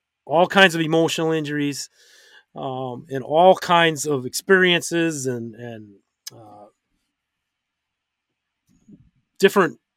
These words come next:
uh, situations that people have. So it's just really, I mean, it's a great opportunity for those who work in the healthcare field to gain some very good practical experience. So that's, uh,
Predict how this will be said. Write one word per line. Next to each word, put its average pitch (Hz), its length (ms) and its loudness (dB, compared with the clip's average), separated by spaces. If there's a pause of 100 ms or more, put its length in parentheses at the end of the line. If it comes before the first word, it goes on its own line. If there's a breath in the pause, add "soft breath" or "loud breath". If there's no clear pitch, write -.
(140)
uh, 131 340 -20 (720)
situations 156 600 0
that 135 160 -4
people 135 320 -6
have. 113 340 -10 (560 soft breath)
So 123 460 -10
it's - 360 -12
just - 280 -4
really, 143 400 0
I 147 80 0
mean, 165 100 0
it's 143 140 -2
a - 20 -12
great 147 400 2
opportunity 139 640 0 (1600 soft breath)
for 135 540 -4 (600)
those 160 220 0
who 151 80 -2
work 147 180 2
in 156 60 -2
the 139 60 -2
healthcare 147 400 2
field 143 280 0
to 135 80 -4
gain 156 300 0
some 131 180 -8
very 143 360 2
good 139 180 0
practical 139 520 -2
experience. 113 680 -8 (160)
So 113 320 -20 (1700)
that's, 226 360 0
uh, 214 500 4